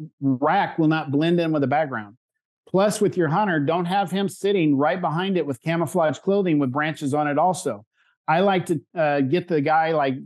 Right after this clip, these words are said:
behind the rib cage turn the head of the antler, uh, of the deer toward the camera, you know, kinda at a ninety degrees to his, uh, the way his body's going, and put his rack behind a blurry background or even the sky. The sky is a great,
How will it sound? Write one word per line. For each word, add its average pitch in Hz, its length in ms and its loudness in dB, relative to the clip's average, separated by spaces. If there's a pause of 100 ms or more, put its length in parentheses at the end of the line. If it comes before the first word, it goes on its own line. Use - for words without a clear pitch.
behind 156 320 0
the 143 60 0
rib 156 240 0
cage 190 360 -2 (520)
turn 190 280 0
the 165 80 2
head 185 240 0
of 165 100 -2
the 151 100 0
antler, 170 520 -4
uh, 156 220 -2
of 147 140 -4
the 143 60 -4
deer 165 220 0
toward 165 440 -4
the 156 80 0
camera, 180 460 -2 (100)
you 156 140 -4
know, 147 240 0
kinda 165 220 -2
at 143 160 0
a 143 60 2
ninety 151 280 0
degrees 156 640 -2
to 160 160 -2
his, 147 220 0 (100)
uh, 139 160 2
the 143 100 -2
way 147 120 2
his 143 120 0
body's 143 360 0
going, 180 420 -2 (420)
and 156 360 0
put 180 180 0
his 196 220 2
rack 180 420 0
behind 170 500 -2
a 147 60 -2
blurry 156 320 2
background 170 640 -2
or 156 120 0
even 190 240 2
the 165 60 0
sky. 160 460 -2
The 127 80 -6
sky 190 300 -2
is 165 120 0
a 143 40 -2
great, 151 400 -2